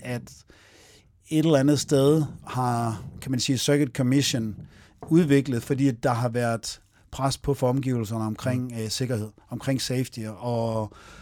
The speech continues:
Speaker 1: og selvfølgelig også Jean Todds mantra omkring, øh, road safety og så videre. Det er jo noget, der har været med til at løfte og, og stille helt sikkert fia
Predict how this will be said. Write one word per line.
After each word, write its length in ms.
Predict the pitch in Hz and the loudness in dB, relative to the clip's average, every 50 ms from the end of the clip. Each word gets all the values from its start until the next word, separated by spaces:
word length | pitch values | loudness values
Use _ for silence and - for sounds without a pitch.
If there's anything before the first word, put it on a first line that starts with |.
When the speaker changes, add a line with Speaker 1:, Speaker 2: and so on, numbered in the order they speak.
| - - - | -18 -12 -8
Speaker 1:
og 80 | 117 | -6
selvfølgelig 340 | 107 123 107 120 143 147 143 | -6 -4 2 2 4 6 6
også 220 | 127 131 123 - 123 | 6 4 2 0 0
Jean 220 | 117 117 117 107 | 0 0 -2 -2
Todds 260 | - - 127 120 107 | 0 -2 -2 0 0
mantra 340 | 120 120 123 135 131 - 123 113 | 0 2 2 0 0 0 -2 -2
omkring, 520 | 110 - - - - 135 139 143 139 - - - - | -4 -4 -6 -4 2 2 4 4 2 0 -8 -14 -12
øh, 340 | 113 110 107 110 113 113 | -10 -8 -8 -6 -2 0
road 180 | 120 123 135 139 | 4 4 4 4
safety 640 | - - - 123 127 127 123 - - - 127 127 127 | 2 0 0 0 0 0 -2 -4 -6 -4 -4 -4 -2
og 100 | 113 104 | -4 -4
så 100 | - - | -4 -6
videre. 280 | 117 107 120 123 131 131 | -4 -2 0 2 2 2
Det 160 | 117 131 139 | 2 4 4
er 40 | 143 | 6
jo 60 | 143 | 6
noget, 280 | 131 131 135 151 175 160 | 6 6 4 4 4 4
der 80 | 165 | 4
har 60 | 127 | 2
været 140 | 117 120 113 | 2 2 0
med 140 | 117 131 143 | 2 0 0
til 160 | 139 - 151 | 0 0 0
at 180 | 139 131 117 113 | 2 2 2 2
løfte 300 | 120 143 156 147 - - | 4 2 2 2 0 -2
og, 400 | 123 113 120 - 120 120 117 110 - - - - - - | -2 -2 -2 -2 -2 -2 -2 -2 -4 -12 -18 -18 -4 0
og 120 | 127 117 | 2 2
stille 440 | - - - 160 147 143 156 165 151 - - - _ _ _ _ | 2 4 8 8 8 8 8 6 4 0 -6 -20 _ _ _ _
helt 240 | - - 151 131 110 | 2 2 2 2 2
sikkert 300 | - - 135 127 135 123 | 0 0 2 2 0 0
fia 400 | - - 143 131 135 139 139 139 | 0 0 2 2 4 2 2 0